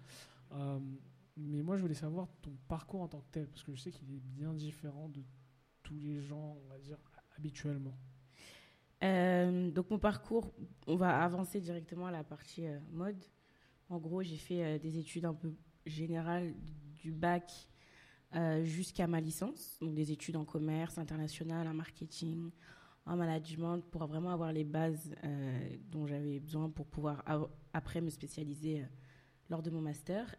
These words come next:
Speaker 2: Et c'est en, donc, j'ai fait aussi une école de mode, mais j'ai pas fait une école, euh, de création. Donc,
Speaker 1: Mhm.
Speaker 2: euh, j'ai pas fait, voilà, je, forcément les très grandes écoles que tu viens de citer. Je fais l'école Comte, qui, euh,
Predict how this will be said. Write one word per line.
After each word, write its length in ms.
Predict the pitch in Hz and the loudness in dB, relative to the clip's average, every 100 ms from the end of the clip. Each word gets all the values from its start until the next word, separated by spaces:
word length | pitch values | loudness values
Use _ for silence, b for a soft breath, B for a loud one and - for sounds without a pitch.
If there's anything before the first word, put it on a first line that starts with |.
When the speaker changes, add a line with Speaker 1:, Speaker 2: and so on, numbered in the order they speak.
| - | -4
Speaker 2:
Et 80 | 175 | -4
c'est 180 | - | -2
en, 280 | 160 156 147 143 | -2 -2 -2 -6
donc, 180 | 156 151 - - - | -6 -8 -10 -16 -10
j'ai 160 | 147 | -8
fait 160 | 147 185 | -4 -2
aussi 260 | 175 - 180 | -2 -2 -2
une 100 | 156 | -2
école 280 | 151 151 | -2 -2
de 80 | 151 | 0
mode, 240 | 160 180 170 | 2 2 2
mais 100 | 156 | 0
j'ai 100 | 156 | 0
pas 140 | 165 | -2
fait 140 | - | -2
une 80 | 175 | -2
école, 280 | 151 170 156 | 0 0 0
euh, 140 | 151 151 B B B B B - | 0 -4 B B B B B -4
de 80 | 165 | -2
création. 560 | - 175 165 - 180 - - | 2 2 2 0 -4 -6 -10
Donc, 240 | 156 185 151 | -2 -2 0
Speaker 1:
Mhm. 20 | |
Speaker 2:
euh, 420 | 156 151 147 151 156 B B B B | 0 2 0 -2 -6 B B B B
j'ai 140 | - | -12
pas 120 | - 156 | -4 -2
fait, 160 | 175 | 0
voilà, 280 | 151 143 160 | 0 2 2
je, 160 | 143 139 - | 2 -4 -4
forcément 380 | - - 156 160 | -4 -2 0 2
les 140 | 151 | 0
très 220 | 131 - 160 | 2 0 2
grandes 260 | 156 156 | 0 2
écoles 340 | 151 160 151 147 | 2 2 0 0
que 100 | 156 | -4
tu 120 | - | -2
viens 120 | 151 | 0
de 60 | 147 | 0
citer. 460 | - 151 190 262 - B B | -4 -2 0 0 -4 B B
Je 80 | - | -12
fais 160 | - 165 | -2 0
l'école 260 | 156 160 151 | 0 0 -2
Comte, 380 | - 196 - - | -2 -6 -6 -8
qui, 200 | - | -2
euh, 120 | 156 | 0